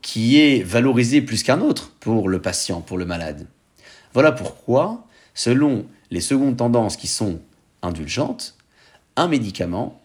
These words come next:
même composé à base d'un élément chametz, à part quelques exceptions où il y a une v-, un vrai rôle important dans l'élément chametz pour le médicament,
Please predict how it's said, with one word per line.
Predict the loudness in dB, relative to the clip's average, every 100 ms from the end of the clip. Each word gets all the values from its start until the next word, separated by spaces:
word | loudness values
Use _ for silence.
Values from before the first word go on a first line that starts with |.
| _ _ _ _ _
même | 0 0 0
composé | -4 -2 0 2 0 -2
à | -4
base | 0 2 2
d'un | -2 -2
élément | 0 0 -2 -6 _ -20 -10
chametz, | -6 -6 -6 -8 -10 _ _ _
à | -8
part | -6 -10 -6
quelques | -6 -2 -2 -2
exceptions | -2 -4 -4 -2 -2 -4 -8 _
où | -2 -2 -4 -14 _ _
il | -10
y |
a |
une | -8 -10
v-, | -12 -12 -6
un | -6
vrai | -2 2
rôle | 4 4 4
important | 2 -2 -6 -4 -4 -6 -12 _ _
dans | -8
l'élément | -4 -2 -2
chametz | -4 -4 -4 -4
pour | -8
le | -8
médicament, | -8 -4 -4 -4 -8